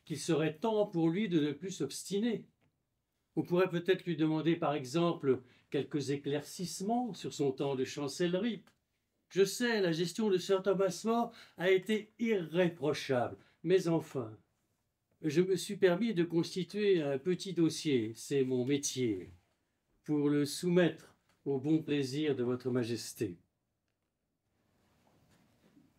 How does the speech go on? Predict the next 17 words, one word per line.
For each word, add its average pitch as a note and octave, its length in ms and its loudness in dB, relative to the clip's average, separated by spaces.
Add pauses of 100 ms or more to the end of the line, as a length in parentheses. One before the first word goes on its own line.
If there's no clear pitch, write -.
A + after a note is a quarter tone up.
(160)
Je F#3+ 460 2
vois F3+ 260 -4
là F#3+ 340 -2
ces D#3+ 220 -4
choses D#3 440 -4
bénignes, C#3+ 840 0
mais D#3+ 160 0
enfin, E3+ 560 0 (500)
qu'un F3+ 300 2
certain F#3+ 520 0
Master E3+ 680 0
Gresham, C3+ 680 -2 (640)
qui D3+ 180 -4
avait D#3 160 -2
gagné G3+ 340 2
son E3 200 -4
procès, A#3+ 600 -2